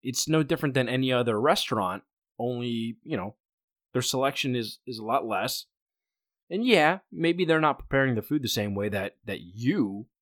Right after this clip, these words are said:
would do it yourself, but you can make those decisions on your own. You can get a salad and, and hold all the extra junk that they, they would put on it, and get a, you know, a light,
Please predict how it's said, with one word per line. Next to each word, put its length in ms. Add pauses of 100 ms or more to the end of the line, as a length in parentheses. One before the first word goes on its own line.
(160)
would 180
do 160
it 80
yourself, 640 (1160)
but 120
you 100
can 200
make 220
those 200
decisions 460
on 140
your 160
own. 260 (680)
You 120
can 160
get 160
a 60
salad 640
and, 200
and 120
hold 400
all 240
the 140
extra 420
junk 380
that 180
they, 260 (100)
they 100
would 220
put 220
on 220
it, 100 (180)
and 140
get 100
a, 140 (100)
you 120
know, 240
a 40
light, 440